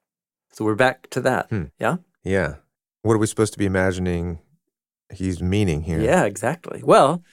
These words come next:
Speaker 1: one way to think of it is if you are
Speaker 2: An image of God like Adam
Speaker 1: Yeah.
Speaker 2: was meant to be,
Speaker 1: Yeah.
Speaker 2: that all of humanity is meant to be.
Speaker 1: Mm-hmm.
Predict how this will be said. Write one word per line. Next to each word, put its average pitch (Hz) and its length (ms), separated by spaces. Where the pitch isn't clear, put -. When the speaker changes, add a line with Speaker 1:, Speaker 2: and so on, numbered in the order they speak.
Speaker 1:
one 180 300
way 131 160
to 107 80
think 113 200
of 107 120
it 107 280
is 107 380
if 135 160
you 147 220
are 156 540
Speaker 2:
An 101 120
image 104 280
of 101 140
God 98 280
like 95 240
Adam 92 540
Speaker 1:
Yeah. 214 180
Speaker 2:
was 98 180
meant 92 200
to - 100
be, 92 380
Speaker 1:
Yeah. 104 240
Speaker 2:
that - 160
all 92 180
of 87 120
humanity 82 320
is 76 100
meant 76 160
to - 80
be. 113 80
Speaker 1:
Mm-hmm. 135 260